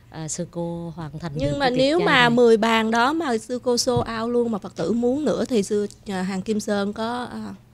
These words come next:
Speaker 2: add on thêm những cái bàn khác cho sư cô không?
Speaker 1: À, sư ca-, cô nghe nói là hình như, à,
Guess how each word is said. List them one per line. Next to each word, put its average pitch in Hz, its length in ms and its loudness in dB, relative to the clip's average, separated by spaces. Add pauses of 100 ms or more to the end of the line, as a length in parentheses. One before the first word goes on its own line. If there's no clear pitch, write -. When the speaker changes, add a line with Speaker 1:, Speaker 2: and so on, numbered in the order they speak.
(100)
Speaker 2:
add 240 220 -6
on 220 240 -2
thêm 220 140 -2
những 190 140 -6
cái 233 100 -12
bàn 190 200 -10
khác 208 260 -16
cho 233 60 -16
sư 214 200 -12
cô 220 80 -12
không? 202 100 -14
Speaker 1:
À, 156 260 -6
sư 190 160 -4
ca-, 185 180 -8 (160)
cô 180 260 -2
nghe 180 100 -6
nói 180 220 -6
là 202 120 -6
hình 160 240 -4
như, 185 320 -4
à, 170 120 -8